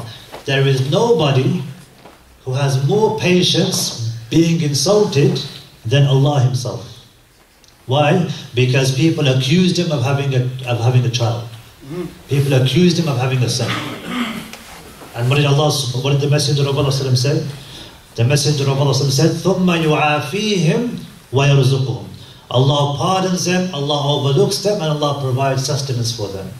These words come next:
Speaker 1: So Allah provides sustenance for those who don't believe in Allah in this world. Also, a man came to Imam al-Hasan al-Basri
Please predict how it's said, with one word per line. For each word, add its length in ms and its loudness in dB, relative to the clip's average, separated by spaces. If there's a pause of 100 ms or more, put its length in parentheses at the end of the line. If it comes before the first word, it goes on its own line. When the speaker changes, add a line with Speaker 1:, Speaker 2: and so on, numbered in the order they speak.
(1600)
Speaker 1:
So 160 -4
Allah 280 2
provides 340 2
sustenance 540 0
for 120 -2
those 200 4
who 80 2
don't 160 2
believe 220 4
in 80 6
Allah 260 0 (1040)
in 100 2
this 220 4
world. 220 -6 (920)
Also, 560 2 (420)
a 80 -4
man 280 -2
came 180 -2
to 140 -4
Imam 220 -2
al-Hasan 440 -2
al-Basri 420 -2